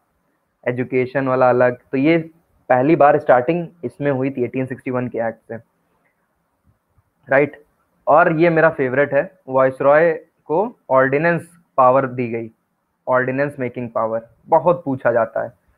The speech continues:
ऑर्डिनेंस मेकिंग पावर, ठीक है, क्लियर है सबको इतना? इमरजेंसी के दौरान ऑर्डिनेंस, अ, जारी कर सकता है।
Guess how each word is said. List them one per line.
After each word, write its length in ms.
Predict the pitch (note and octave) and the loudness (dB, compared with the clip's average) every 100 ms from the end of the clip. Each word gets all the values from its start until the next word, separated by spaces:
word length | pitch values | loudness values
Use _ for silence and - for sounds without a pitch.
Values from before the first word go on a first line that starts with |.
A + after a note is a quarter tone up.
| _ _ | _ _
ऑर्डिनेंस 480 | C3 C3 C#3 D3 C#3 | 0 2 0 -2 -4
मेकिंग 300 | B2 B2 A#2 | -8 -8 -10
पावर, 320 | A#2 A2 A2+ - _ _ _ _ _ _ _ - - _ _ _ _ _ _ _ _ _ _ _ _ _ _ _ _ _ _ _ _ _ _ _ _ _ _ _ _ _ - - _ _ _ _ _ _ _ | -8 -6 -8 -10 _ _ _ _ _ _ _ -20 -20 _ _ _ _ _ _ _ _ _ _ _ _ _ _ _ _ _ _ _ _ _ _ _ _ _ _ _ _ _ -20 -20 _ _ _ _ _ _ _
ठीक 160 | C3+ D3 | -4 0
है, 300 | A3+ A#2 - _ _ _ - - _ - | 0 0 -6 _ _ _ -20 -20 _ -4
क्लियर 260 | C#3+ F3 A3 | 2 4 4
है 60 | |
सबको 520 | G#3+ G#3 A#3+ E3 - _ | 2 2 2 2 -2 _
इतना? 400 | C3 E3 F#3+ A#2+ - _ _ _ _ _ _ | -6 -2 0 -2 -8 _ _ _ _ _ _
इमरजेंसी 480 | C3 C3+ C3 C3+ D#3+ | -6 -4 -4 -6 -4
के 80 | E3 | 0
दौरान 300 | C#3 D#3 F3+ | 2 2 2
ऑर्डिनेंस, 440 | C3 B2+ C3+ F3+ - _ | 0 0 -4 -6 -10 _
अ, 340 | - A#2 A#2 A2+ - _ B2 | -6 -4 -4 -8 -12 _ -4
जारी 300 | A#2+ A#2+ B2 | 0 0 -2
कर 120 | D3+ | -6
सकता 300 | A2+ - | -8 -14
है। 100 | A#2+ | -16